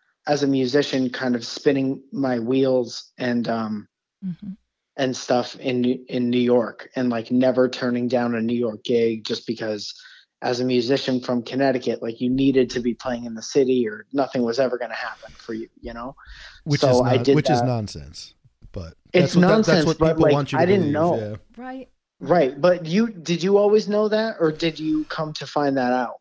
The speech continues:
Speaker 3: I,
Speaker 1: You know?
Speaker 3: I kind of always knew it. I, I mean, I've never been one to, like, just take a gig just 'cause it's offered to me anyway.
Speaker 1: Right.
Speaker 3: Um, and I'm actually probably where I am in my career because I've tur-, turned down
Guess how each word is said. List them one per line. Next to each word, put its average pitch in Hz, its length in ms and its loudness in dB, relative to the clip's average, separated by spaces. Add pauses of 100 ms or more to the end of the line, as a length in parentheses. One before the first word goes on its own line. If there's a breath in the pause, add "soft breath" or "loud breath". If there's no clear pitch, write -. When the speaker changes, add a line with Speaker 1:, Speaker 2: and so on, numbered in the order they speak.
(100)
Speaker 3:
I, 151 200 0
Speaker 1:
You - 80 4
know? 113 260 -2 (240)
Speaker 3:
I 202 180 -4
kind 160 380 -4
of 127 100 -4
always 120 400 -2
knew 113 160 -2
it. 127 220 -4
I, 120 400 -2 (680)
I 143 60 -4
mean, 135 160 0
I've 143 200 -2
never 135 260 -2
been 120 320 -4
one 113 260 -4
to, 107 160 -8 (300)
like, 113 240 -6
just 117 240 -6
take 123 240 -4
a 113 80 -6
gig 107 340 -8
just 101 220 -8
'cause 104 100 -8
it's 92 120 -12
offered 104 260 -10
to 104 80 -12
me 98 120 -6
anyway. 117 440 -4 (720)
Speaker 1:
Right. 123 280 4
Speaker 3:
Um, 107 140 -6
and 131 140 0
I'm 135 160 0
actually 120 260 -4
probably 113 440 -4
where 107 180 -2
I 107 60 -2
am 107 100 -4
in 104 80 -4
my 104 100 -4
career 107 240 -6
because 98 320 -8
I've 104 140 -8
tur-, - 180 -12 (100)
turned 113 220 -6
down 120 360 -6